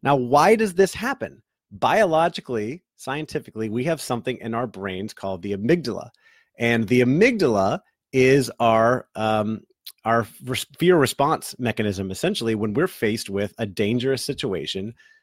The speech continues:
the amygdala takes over and decides whether we should either fight, flee, or freeze up,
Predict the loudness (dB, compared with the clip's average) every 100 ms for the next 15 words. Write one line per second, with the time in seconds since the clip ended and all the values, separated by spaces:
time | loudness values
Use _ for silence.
0 | _ 0 4 4 4 4 2 2 0 -2
1 | -2 -6 -6 -8 -12 _ _ -6 -2 0
2 | 0 2 4 4 4 0 -6 _ _ -8
3 | 0 2 2 2 0 0 -2 -2 -2 -2
4 | -2 -4 -2 -2 -4 -6 _ -6 0 2
5 | 2 -4 -18 _ _ _ _ _ -6 2
6 | 4 2 -2 -8 _ _ _ 2 2 2
7 | -2 2 4 4 2 0